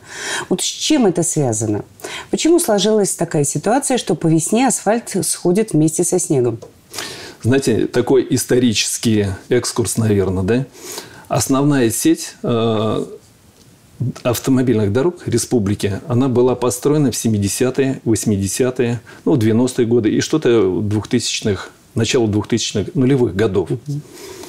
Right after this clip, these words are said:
Speaker 2: И, конечно, э, строительство или нормы не предполагались, что будут такие нагрузки, то, что будет такая интенсивность движения. Никто не мог предположить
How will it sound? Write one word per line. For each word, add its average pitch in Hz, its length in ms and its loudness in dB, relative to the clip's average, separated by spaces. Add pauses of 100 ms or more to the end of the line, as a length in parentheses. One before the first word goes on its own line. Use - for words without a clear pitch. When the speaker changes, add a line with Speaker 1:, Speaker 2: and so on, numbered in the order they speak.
(800)
Speaker 2:
И, 143 100 2
конечно, 147 800 2 (100)
э, 127 500 0 (400)
строительство 135 800 0
или 131 440 4
нормы 135 560 2
не 135 160 4
предполагались, 131 760 0
что - 200 -2
будут 127 240 0
такие 104 280 0
нагрузки, 107 640 0
то, 131 200 2
что - 220 -2
будет 139 220 2
такая 117 280 0
интенсивность 110 600 0
движения. 104 500 2
Никто 123 300 0
не 151 100 4
мог 135 200 2
предположить 123 720 0